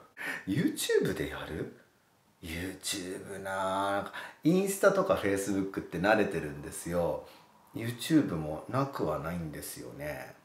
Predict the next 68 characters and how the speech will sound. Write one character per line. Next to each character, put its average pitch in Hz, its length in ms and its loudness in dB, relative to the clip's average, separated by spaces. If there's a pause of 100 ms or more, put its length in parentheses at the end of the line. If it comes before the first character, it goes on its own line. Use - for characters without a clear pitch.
(200)
ど 151 180 -6
う - 60 -4
し - 240 -2
よ - 260 0 (300)
う。 90 40 -2
ラ 87 220 4
イ 85 60 -2
ブ 85 200 -6
を 78 280 -4 (720)
や 73 280 -6 (160)
る？ 277 200 4 (640)
<laughs> - 800 -8
や 139 160 -2
り - 60 -6
た 214 260 4
い 226 80 2
で 139 140 -2
す - 140 -8
か？ - 380 -6 (400)
ま 135 200 8
あ - 40 4
ち 139 120 2
ょ - 20 6
っ 139 40 -4
と、 - 440 4 (160)
ま 104 140 0
あ 85 60 -2
い 98 60 4
ろ 101 140 6
い 101 40 4
ろ 101 80 4
ブ 98 180 4
ロ 104 120 8
グ 101 120 2
と - 160 4
か 85 100 4
で - 300 -4 (400)
告 - 240 -2
知 98 180 -2
し - 220 -8
て、 110 400 6 (280)
で、 - 460 4 (220)
何 107 280 2
日 95 300 0
の 85 260 0 (100)
何 95 240 4
時 87 160 -2
が 78 320 0
い 92 120 0
い 90 40 -4
か 92 220 -4
な 123 260 6
な 98 160 4
ん 87 80 -2
て 87 140 -10
い 82 80 -4
う 80 40 -6
の 80 160 -8
は 85 120 -2
ち - 100 -8
ょ 87 40 -6
っ 82 40 -10
と - 80 -12
告 - 260 -10
知 - 160 -8
し 90 140 -8
ま 87 160 -4
す。 76 220 -10